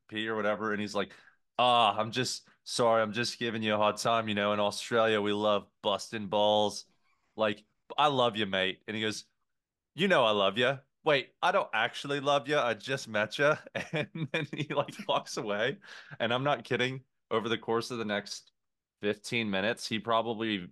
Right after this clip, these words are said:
revisited our table and everybody else's table at least four additional times. And every single time you said, like,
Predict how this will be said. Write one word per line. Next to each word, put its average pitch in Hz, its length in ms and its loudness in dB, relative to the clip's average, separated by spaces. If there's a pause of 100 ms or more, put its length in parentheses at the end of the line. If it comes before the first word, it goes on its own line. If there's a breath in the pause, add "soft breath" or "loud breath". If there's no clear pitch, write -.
(100)
revisited 101 640 0
our 92 260 2
table 104 540 0
and 87 180 -2
everybody 92 380 -2
else's 92 380 -2
table 110 420 -2
at 92 180 -2
least 98 340 -4
four 95 460 -2
additional 95 420 -4
times. 95 560 -4 (1200)
And 104 200 -2
every 110 320 -2
single 120 280 -4
time 98 440 0
you 92 120 -4
said, 92 240 -4
like, 90 200 0